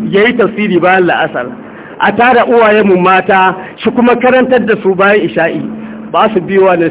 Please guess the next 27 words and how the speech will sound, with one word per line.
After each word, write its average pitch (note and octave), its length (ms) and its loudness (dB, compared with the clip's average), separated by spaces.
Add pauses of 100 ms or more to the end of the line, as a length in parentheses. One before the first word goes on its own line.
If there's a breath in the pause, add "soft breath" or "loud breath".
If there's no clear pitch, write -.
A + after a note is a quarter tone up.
sai F#3+ 100 2
kusan F#3+ 340 -2
sha F3 160 0
biyu E3+ 160 0
da E3 80 2
wani E3+ 120 2
abu D3+ 180 -6
su - 120 -12
wuce, G3 300 -4
su D3+ 80 -6
wuce D#3 280 -4
kuma. C#3 200 -6 (1120)
Babu A#3+ 200 2
abin G#3 200 2
da G3 80 0
za F#3+ 60 2
mu F#3+ 80 2
cewa F#3+ 240 0
Ubangiji F#3+ 360 -2
Allah E3 240 0
ka - 120 -14
shi D3+ 60 -4
biya F3 180 0
malam F3 240 0
da C#3+ 60 -6
gidan C#3+ 180 -4
aljanna. C3+ 380 -6